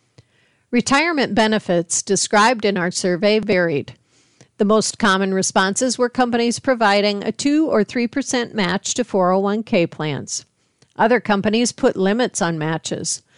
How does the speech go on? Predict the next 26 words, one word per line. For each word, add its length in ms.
For 160
example, 520
the 80
company 400
would 180
match 400
one 220
hundred 400
percent 500
up 200
to 340
six 360
percent 520
of 100
an 140
employee's 720
contribution. 800
Another 400
respondent 680
indicated 680
they're 160
part 280
of 100
an 220
esop 580
company, 580